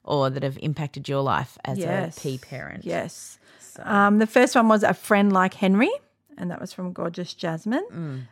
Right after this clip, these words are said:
Speaker 2: Uh, The Explosive Child is on the list to read. Um,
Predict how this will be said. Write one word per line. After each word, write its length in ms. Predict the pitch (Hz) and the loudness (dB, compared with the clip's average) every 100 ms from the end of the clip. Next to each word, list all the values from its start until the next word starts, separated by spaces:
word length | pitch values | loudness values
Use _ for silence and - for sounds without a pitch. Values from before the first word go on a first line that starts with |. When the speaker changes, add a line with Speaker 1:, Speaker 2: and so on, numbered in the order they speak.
| - | -8
Speaker 2:
Uh, 520 | 214 196 196 196 196 - | -2 2 4 4 2 4
The 140 | 214 | 4
Explosive 580 | 208 - 226 214 214 214 | 4 2 2 4 2 -2
Child 480 | - 214 220 302 359 233 | 2 4 6 6 2 0
is 160 | 202 | 0
on 140 | 208 196 | 2 2
the 80 | |
list 340 | 190 233 - - | 2 0 0 -6
to 100 | 226 | 0
read. 380 | 214 285 392 - _ _ _ _ | 2 0 -2 -10 _ _ _ _
Um, 640 | 220 202 196 196 196 196 | -6 -2 0 2 2 2